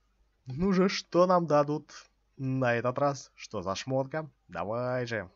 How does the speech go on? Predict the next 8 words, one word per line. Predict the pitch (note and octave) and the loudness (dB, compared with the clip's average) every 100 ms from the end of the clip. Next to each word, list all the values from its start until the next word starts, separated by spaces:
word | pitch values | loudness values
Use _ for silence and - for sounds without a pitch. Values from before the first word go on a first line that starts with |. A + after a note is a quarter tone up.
| _ _ | _ _
давай. | - D#2 F#2 A2 A2+ A2 G#2+ _ _ _ - | -10 -6 -4 -4 -6 -8 -10 _ _ _ -10
Так. | F#2 C3 - _ _ _ _ _ _ - - - | -8 -8 -12 _ _ _ _ _ _ -20 -18 -6
Рога, | D3 D3+ F#3 G3+ | 0 2 2 2
друзья, | F3 D3 C#3 D3+ | 2 -2 0 0
это | A2 A#2 A2+ | 0 0 -2
рога. | A#2 A#2 A#2+ A2 - | -2 -4 -8 -10 -14
Рогатое | F#2 G2+ G#2+ B2+ E3 C3+ C3 B2 _ - - - - | -10 -8 -6 -6 -4 -4 -4 -6 _ -20 -20 -20 -20
солнышко. | - - - D3+ D3 B2+ - - E2 | -12 -10 0 2 4 0 -4 -10 -14